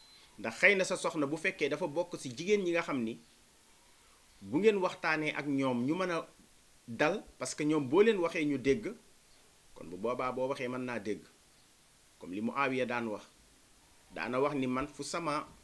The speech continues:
fu sama kàddu xaj, fu sama kàddu doy, duma fa teg sama yar. Fu sama yar doy, duma fa teg sama jaasi. Buur la woon. Mais loolu la daan wax.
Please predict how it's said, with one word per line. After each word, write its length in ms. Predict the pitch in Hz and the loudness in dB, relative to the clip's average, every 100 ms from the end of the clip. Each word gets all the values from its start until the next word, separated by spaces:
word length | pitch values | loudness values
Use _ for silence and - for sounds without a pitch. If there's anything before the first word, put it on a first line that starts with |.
| - - - - - - | -20 -20 -20 -20 -20 -20
fu 120 | - 147 | -10 -6
sama 240 | 185 180 | -4 -4
kàddu 340 | - 147 117 | -2 -2 -2
xaj, 180 | 120 123 - - - - - - - - - - - | -6 -6 -10 -20 -20 -20 -20 -20 -20 -20 -20 -20 -12
fu 100 | 147 | -8
sama 240 | 139 170 | -4 -4
kàddu 340 | 165 156 139 135 | -2 -2 0 0
doy, 260 | 120 127 | 0 0
duma 220 | 110 107 123 | -2 -6 -6
fa 120 | 131 | -8
teg 180 | 143 - | -8 -8
sama 240 | 147 135 | -8 -4
yar. 180 | 120 - - - - - - - - - - - - - - - - - - - - - - - | -4 -4 -12 -20 -20 -20 -20 -20 -20 -20 -20 -20 -20 -20 -20 -20 -20 -20 -20 -20 -20 -20 -20 -8
Fu 140 | 190 | -4
sama 260 | 190 196 185 | 0 2 2
yar 200 | 170 151 | 2 0
doy, 340 | 120 147 175 | 0 0 0
duma 220 | 117 131 | -4 -4
fa 100 | 135 | -4
teg 200 | 147 127 - | -6 -10 -8
sama 200 | 117 101 | -6 -6
jaasi. 360 | 92 82 - - - - | -8 -12 -12 -18 -20 -16
Buur 280 | 92 110 | -8 -4
la 100 | 131 160 | -2 -2
woon. 220 | 165 101 - - - - - - - - - - - | -2 -6 -10 -20 -20 -20 -20 -20 -20 -20 -20 -20 -20
Mais 100 | - | -10
loolu 200 | 90 95 | -6 -4
la 80 | 113 | -2
daan 200 | 131 139 | 0 0
wax. 160 | 113 | -2